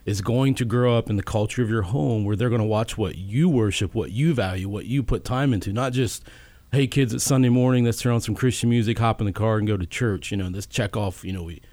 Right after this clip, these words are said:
put money in the plate and we took communion and all that. But your family culture is going to express this God orientation, you and your wife, you as a father, and the kids are watching and observing. And so that really left an impression as we, you're shepherding this child's heart. It is headed towards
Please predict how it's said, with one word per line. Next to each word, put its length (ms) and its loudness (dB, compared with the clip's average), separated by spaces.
put 140 2
money 260 0
in 60 -2
the 80 -4
plate 480 -4
and 80 -12
we 60 -6
took 200 -8
communion 440 -6
and 60 -10
all 120 -12
that. 180 -14
But 200 -10
your 300 2
family 360 2
culture 480 -2
is 120 0
going 340 -2
to 140 -2
express 720 -2
this 220 -4
God 300 0
orientation, 760 -2
you 160 4
and 100 4
your 80 0
wife, 560 0
you 220 0
as 100 0
a 80 -2
father, 640 -2
and 120 -6
the 40 -2
kids 280 -2
are 40 0
watching 440 -2
and 100 -4
observing. 500 -6
And 120 -8
so 200 -4
that 180 2
really 220 4
left 280 2
an 80 2
impression 600 0
as 240 -6
we, 180 -2
you're 240 0
shepherding 640 0
this 140 -2
child's 380 -4
heart. 260 0
It 80 0
is 140 0
headed 420 -2
towards 480 -4